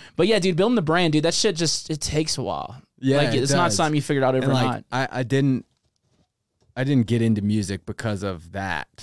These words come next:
Speaker 1: Right. No
Speaker 2: You
Speaker 1: one
Speaker 2: know?
Speaker 1: does. Yeah.
Speaker 2: Yeah.
Speaker 1: Well, some, you know, uh, very few.
Speaker 2: Some,
Speaker 1: Very
Speaker 2: yeah.
Speaker 1: few.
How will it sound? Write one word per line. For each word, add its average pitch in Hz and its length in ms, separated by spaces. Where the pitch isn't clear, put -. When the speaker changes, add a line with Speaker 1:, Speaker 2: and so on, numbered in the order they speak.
Speaker 1:
Right. 127 240
No 156 180
Speaker 2:
You 175 40
Speaker 1:
one 147 120
Speaker 2:
know? - 40
Speaker 1:
does. 123 140
Yeah. 135 180
Speaker 2:
Yeah. 107 320
Speaker 1:
Well, 214 60
some, - 280
you - 120
know, - 80
uh, 139 60
very - 200
few. - 60
Speaker 2:
Some, 139 360
Speaker 1:
Very 127 180
Speaker 2:
yeah. 107 100
Speaker 1:
few. - 200